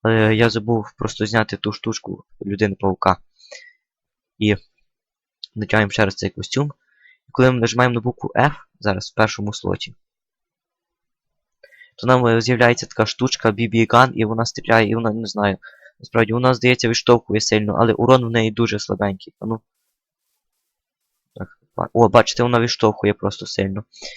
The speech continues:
Е, якщо ми зараз знімемо і не будемо нажимати F, то нам та штучка не дадеться, не дасться. Тобто треба вдягнути, нажати F, і нам дається така штучка, ми зможемо з нею стріляти. Ну що, здається, я розказав все про цей мод.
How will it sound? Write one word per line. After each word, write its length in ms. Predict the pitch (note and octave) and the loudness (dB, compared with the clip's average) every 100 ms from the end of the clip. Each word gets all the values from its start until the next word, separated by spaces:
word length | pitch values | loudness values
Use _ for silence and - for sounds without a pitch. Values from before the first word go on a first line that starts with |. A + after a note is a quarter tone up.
| - - _ - | -20 -20 _ 0
Е, 640 | A2+ A2 A2+ A2 A2 G#2+ G#2+ _ _ _ _ _ _ _ _ _ - | 2 4 6 4 4 0 -4 _ _ _ _ _ _ _ _ _ -8
якщо 260 | B2 - B2+ | -2 2 4
ми 240 | B2+ A#2 | 2 0
зараз 300 | G#2+ A#2+ A#2 | 2 0 0
знімемо 420 | B2+ C#3+ C3+ G#2+ | 0 0 2 0
і 80 | A#2 | 0
не 120 | A#2 | 0
будемо 260 | G#2+ A#2+ A2 | 2 0 0
нажимати 340 | G#2+ A2 - | -2 -6 0
F, 120 | G#2+ - | -2 0
то 100 | A#2 | -4
нам 140 | B2 | -2
та 100 | - | -4
штучка 320 | - A#2 - | -8 -10 -4
не 80 | G#2+ | -2
дадеться, 520 | G#2 G#2+ G#2 - - - - - - | 0 0 0 -2 -10 -14 -20 -16 -8
не 80 | A2+ | -2
дасться. 360 | G#2 G#2+ - - | -2 -2 -6 -10
Тобто 260 | - - - _ _ _ - - | -10 -10 -10 _ _ _ -4 2
треба 220 | A#2 A2+ | 4 4
вдягнути, 500 | G#2+ G#2+ A#2+ C3 A#2+ | 2 0 0 -4 -2
нажати 400 | A2 A2 - A2 | 0 -2 -2 0
F, 220 | - C#3 - | 4 4 2
і 40 | |
нам 160 | A#2 A2 | -2 0
дається 300 | A2 A2+ - | 0 -2 -4
така 180 | - A2 | -10 -8
штучка, 300 | - - G#2+ | -6 -4 -4
ми 120 | A2 | -4
зможемо 360 | A2 A2 G#2+ G2+ | -2 -2 -2 -4
з 80 | |
нею 220 | A2 A2 G#2+ | 0 0 -2
стріляти. 520 | - G2+ G2 F#2+ - _ _ _ _ _ _ _ _ _ - - - - - | -6 -2 -2 -2 -10 _ _ _ _ _ _ _ _ _ -20 -20 -18 -20 -14
Ну 80 | - | -8
що, 200 | B2 C3 | 0 0
здається, 360 | A2 A#2+ C3 B2+ | 2 0 4 4
я 60 | |
розказав 320 | A2+ - G#2 G#2+ | 2 0 -6 -4
все 260 | - A#2 | 0 0
про 160 | - G#2 | 0 -4
цей 220 | - G#2 | 0 0
мод. 280 | G2 A2 | 2 0